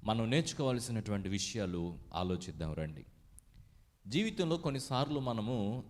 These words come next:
దిక్కుతోచని పరిస్థితిలో ఉంటాం. అట్లాంటి పరిస్థితుల్లో విడిచిపెట్టబడతాం. ఏం చేయాలో అర్థం కాదు. మనం అనుకున్నట్టుగా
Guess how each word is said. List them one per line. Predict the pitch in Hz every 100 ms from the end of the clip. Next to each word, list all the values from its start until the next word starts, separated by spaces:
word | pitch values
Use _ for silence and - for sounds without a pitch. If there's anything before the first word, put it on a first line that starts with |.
| 98
దిక్కుతోచని | 87 110 - 160 131 120 - 110 98 98 95
పరిస్థితిలో | 92 107 - - 90 87 85 -
ఉంటాం. | 95 92 78 - - - - - - - - - - - - - - -
అట్లాంటి | - - - 101 95 92
పరిస్థితుల్లో | - 104 123 - 120 104 90
విడిచిపెట్టబడతాం. | 98 107 - - 98 85 82 78 - - - - - - - - - - - -
ఏం | 104
చేయాలో | 123 113 107
అర్థం | 98 117 110
కాదు. | 87 76 - - - - - - - - - - - - - -
మనం | 110 113
అనుకున్నట్టుగా | 110 135 165 165 151 151 139 135 104 117 117